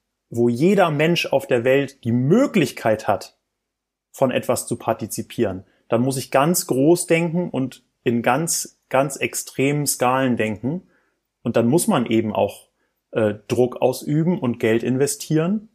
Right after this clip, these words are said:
Und genau das macht er. Und was ich zum Beispiel eben nicht sehe, ist, dass Bill Gates finanziell davon profitiert.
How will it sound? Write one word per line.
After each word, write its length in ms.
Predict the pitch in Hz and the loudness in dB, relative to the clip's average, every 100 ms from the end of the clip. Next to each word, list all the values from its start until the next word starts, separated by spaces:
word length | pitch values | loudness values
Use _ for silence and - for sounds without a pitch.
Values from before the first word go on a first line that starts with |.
| _ _ _ _ | _ _ _ _
Und 200 | 127 117 | -2 0
genau 240 | 123 120 | 2 4
das 160 | 120 131 | 2 0
macht 220 | 170 - | -2 0
er. 80 | 131 | 0
Und 160 | 113 - - - - | 0 -4 -14 -12 -4
was 180 | 120 123 | -2 -2
ich 160 | - | -4
zum 140 | 139 123 | -2 0
Beispiel 360 | 120 - 120 | 0 -2 -2
eben 220 | 117 104 | -2 0
nicht 300 | 110 117 - | -2 -4 -6
sehe, 560 | 123 135 156 175 202 - _ _ _ _ _ _ | -4 0 2 2 2 -4 _ _ _ _ _ _
ist, 380 | 147 139 - - _ _ - | -2 -2 -4 -10 _ _ -6
dass 200 | 127 - | -6 -2
Bill 160 | 135 | -2
Gates 300 | 120 131 127 | 2 2 2
finanziell 600 | - 143 131 123 - 131 120 | -4 -4 -2 -2 0 2 2
davon 340 | 113 123 117 | -2 -4 -4
profitiert. 840 | - 120 - 104 - 160 - - | -2 -4 -4 -6 -2 -2 -2 -12